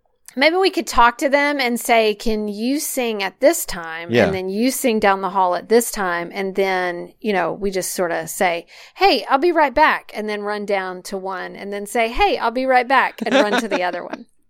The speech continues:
Speaker 1: So.
Speaker 2: Yes. How about we, we have, like, a joint one and they just, they perform together?
Speaker 1: Oh, yeah. That would be kinda great.
Speaker 2: We could just do that. Let's just do that.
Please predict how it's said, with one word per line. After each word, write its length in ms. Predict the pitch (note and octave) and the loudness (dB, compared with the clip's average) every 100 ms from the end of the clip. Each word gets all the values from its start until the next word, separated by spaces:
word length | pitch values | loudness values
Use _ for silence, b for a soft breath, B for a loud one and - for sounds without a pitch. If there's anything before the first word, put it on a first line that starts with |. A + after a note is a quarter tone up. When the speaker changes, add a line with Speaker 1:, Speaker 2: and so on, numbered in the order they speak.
| _ _ - | _ _ -14
Speaker 1:
So. 300 | - F#3 - | -2 -2 0
Speaker 2:
Yes. 320 | B2+ F2+ - _ _ _ _ - | -2 -4 -10 _ _ _ _ -2
How 40 | |
about 220 | F#3 B3 G3+ | 2 4 2
we, 200 | F#3+ D#3+ | 0 -4
we 220 | D#3 D3+ | -4 0
have, 180 | D3+ C3+ | 0 2
like, 220 | C#3 - | 0 0
a 60 | |
joint 520 | A2+ G#2 A#2+ B2+ - - | -4 -2 -2 -2 -6 -6
one 200 | G#2+ G#2 | -4 -2
and 120 | G#2+ | 0
they 120 | G#2+ | -2
just, 260 | G#2+ G#2+ - | -2 -4 -6
they 260 | - B2 G#2+ | -6 0 0
perform 480 | G2 - A2+ B2 G#2+ | -2 -4 0 0 0
together? 400 | F2+ G2+ E2+ - _ _ _ _ _ _ - | 2 2 0 -12 _ _ _ _ _ _ -2
Speaker 1:
Oh, 640 | A3 B3+ B3+ A#3+ G#3+ F#3 | 2 2 2 0 0 -2
yeah. 420 | F3 G3+ F#3+ E3 E3+ | -2 -2 -2 -2 -4
That 120 | G#3+ G3+ | 0 0
would 120 | F#3+ | 0
be 100 | F3+ | -6
kinda 220 | - - | -10 -12
great. 280 | - - - | -10 -10 -6
Speaker 2:
We 80 | D#3+ | -6
could 80 | D#3+ | -2
just 160 | D#3+ | 0
do 120 | C#3+ | 4
that. 240 | A2+ G2 - | 6 4 4
Let's 140 | A3+ | 0
just 180 | - F3+ | 0 -2
do 100 | G2+ | 0
that. 260 | F2 F#2+ - | 0 0 -2